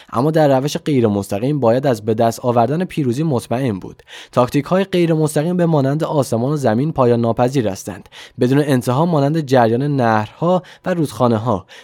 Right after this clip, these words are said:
به مانند خورشید و ماه و همچنین فصل‌ها که دورشان را تمام می‌کنند، ولیکن از نو شروع می‌کنند. پنج نوت موسیقی بیشتر وجود ندارد، اما از ترکیب همین پنج نوت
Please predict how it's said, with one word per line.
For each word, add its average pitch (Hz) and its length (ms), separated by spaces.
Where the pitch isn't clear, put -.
به 127 100
مانند 156 360
خورشید 160 500
و 165 80
ماه 147 320
و 113 40
همچنین 165 500
فصل‌ها 156 640
که 170 80
دورشان 156 640
را 160 120
تمام 113 440
می‌کنند، 101 520
ولیکن 165 380
از 143 200
نو 165 180
شروع 139 360
می‌کنند. 98 500
پنج 175 340
نوت 185 180
موسیقی 170 420
بیشتر 165 360
وجود 139 380
ندارد، 107 400
اما 139 240
از 151 140
ترکیب 143 340
همین 170 420
پنج 117 480
نوت 151 280